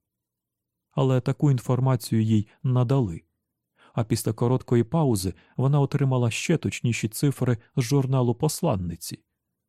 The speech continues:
З того моменту вона вже не панікувала, а просто прийняла інформацію та обіцяла передзвонити, щойно гороскоп буде готовий.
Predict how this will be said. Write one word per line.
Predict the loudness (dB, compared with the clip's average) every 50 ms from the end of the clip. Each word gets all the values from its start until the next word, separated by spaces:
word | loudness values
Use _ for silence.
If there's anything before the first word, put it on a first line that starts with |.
| _ _ _ _ _ _ -4
З | -4 -4 -2
того | 0 0 0 2 0
моменту | 0 2 2 2 2 2 0 -2 -4 -4 -6 _ _ -4
вона | -2 0 2 2 0
вже | 0 0 0 2
не | 2 2 0
панікувала, | 0 0 0 0 0 0 0 0 0 -2 -4 -6 -12 -16 _ _ _ _ _ _ _ _ -8
а | -6 -6
просто | -2 0 -2 -2 0 -2 -6 -4
прийняла | 0 0 0 0 0 0 0 2 2
інформацію | 0 0 -2 -2 -2 0 2 0 0 0 0 0 0 0 0 -4 _ _ -2
та | 0 0
обіцяла | 2 2 0 -2 -2 0 0 0 0 0
передзвонити, | 0 0 0 0 0 2 0 2 2 0 -2 -4 -10 -20 _ _ _ _ _ _
щойно | -14 -4 0 0 2 2 2 0
гороскоп | 0 0 0 0 -2 0 -2 -2 -2 -2 -8 _ -6
буде | -6 -2 0 0 0 0
готовий. | 0 0 -4 -4 -4 -8 -8 -8 -14 -20